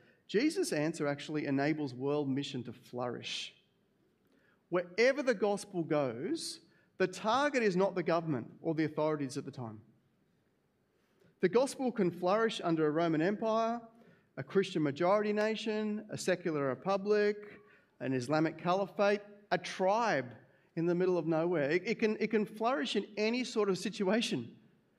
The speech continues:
You can be Christian and take that message. Wherever you go, who's the Caesar?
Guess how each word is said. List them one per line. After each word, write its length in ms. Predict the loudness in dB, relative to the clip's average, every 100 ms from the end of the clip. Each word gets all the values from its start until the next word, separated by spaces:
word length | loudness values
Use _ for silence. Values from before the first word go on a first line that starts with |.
| _ _
You 120 | -2
can 160 | 2 2
be 180 | 2 0
Christian 440 | -2 -4 -2 0
and 160 | 0 0
take 240 | 0 2
that 180 | 2 2
message. 340 | 0 -2 -6 -10 -20 -2
Wherever 280 | 4 4 4
you 140 | 2
go, 400 | 2 2 4 2 -2 -12 -20 _ _ 0
who's 220 | 2 2
the 100 | 0
Caesar? 460 | 0 0 2 0